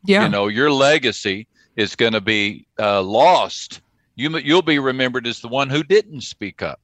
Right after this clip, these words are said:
Speaker 2: But he says, "The relief and deliverance will come." I think one of the, I, I think if you had to summarize the book of Esther,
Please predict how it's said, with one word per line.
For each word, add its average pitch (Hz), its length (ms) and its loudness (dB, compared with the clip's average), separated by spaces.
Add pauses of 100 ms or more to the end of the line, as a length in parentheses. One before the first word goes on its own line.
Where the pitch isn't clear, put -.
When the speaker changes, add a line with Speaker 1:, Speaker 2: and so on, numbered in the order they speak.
(260)
Speaker 2:
But 123 120 0
he 131 140 0
says, 120 360 0
"The 104 180 -2
relief 120 580 0
and 104 200 -8
deliverance 127 760 -4
will 117 240 -2
come." 87 360 -8 (400)
I 196 120 0
think 254 300 -2
one 170 180 4
of 135 100 0
the, 113 180 2 (200)
I, 170 220 2
I 170 40 4
think 202 260 -2
if 135 120 -6
you 151 100 0
had 170 120 2
to 180 80 0
summarize 107 680 -6
the 104 60 -16
book 117 260 -6
of 123 140 -4
Esther, 85 380 -8